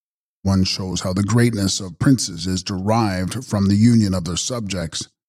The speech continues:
One exalts the advantages of the state of society over the state of nature. Then one touches on the art of knowing and directing mankind.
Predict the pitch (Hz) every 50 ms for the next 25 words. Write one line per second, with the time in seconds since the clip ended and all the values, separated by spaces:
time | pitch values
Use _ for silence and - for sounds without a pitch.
0 | _ _ _ _ _ _ _ _ _ - 117 117 110 104 101 101 104 107 - 120
1 | 117 113 104 - - 117 113 107 104 127 127 123 120 107 - 123 107 110 117 113
2 | 104 107 113 101 107 107 101 - - - 147 131 120 101 - 107 92 - 110 107
3 | - - 139 135 127 110 95 92 92 92 95 90 92 90 87 - - - 117 110
4 | 104 - 104 87 87 90 107 123 135 127 110 - - - - - - _ _ _
5 | _ _ _ _ _ _ _ _ _ _ _ _ 139 156 175 156 151 156 143 135
6 | 110 - - 131 120 - 135 113 123 120 120 117 110 107 113 117 110 - 110 101
7 | 95 107 135 147 151 127 101 90 87 90 92 95 95 101 95 107 113 110 - -
8 | 95 92 95 92 90 90 87 - - - 104 101 92 - - - -